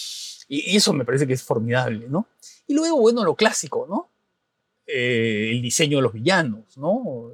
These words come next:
Lo que decía Hitchcock, cuanto mejor es el villano, mejor es la película, ¿no? Y claro, ahí uno encuentra villanos extraordinarios, ¿no? En todas sus películas, ¿no? Eh, en Notorious, en Tuyo es mi corazón, el personaje del nazi,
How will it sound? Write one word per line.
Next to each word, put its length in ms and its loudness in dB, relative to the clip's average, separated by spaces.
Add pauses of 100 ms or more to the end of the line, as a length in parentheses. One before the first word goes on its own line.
Lo 240 -10
que 80 -2
decía 280 0
Hitchcock, 300 0
cuanto 220 0
mejor 220 2
es 60 2
el 60 2
villano, 300 2
mejor 180 2
es 40 2
la 80 2
película, 440 -2 (300)
¿no? 320 0
Y 100 -10
claro, 300 -4 (300)
ahí 240 -20
uno 160 -10
encuentra 520 2
villanos 460 0
extraordinarios, 1080 -2
¿no? 180 -2 (520)
En 160 -2
todas 240 2
sus 120 -16
películas, 600 -6
¿no? 200 -4 (540)
Eh, 500 0
en 220 -4
Notorious, 800 4
en 160 -4
Tuyo 180 2
es 60 2
mi 100 0
corazón, 720 0 (320)
el 180 -4
personaje 580 0
del 280 0
nazi, 500 -2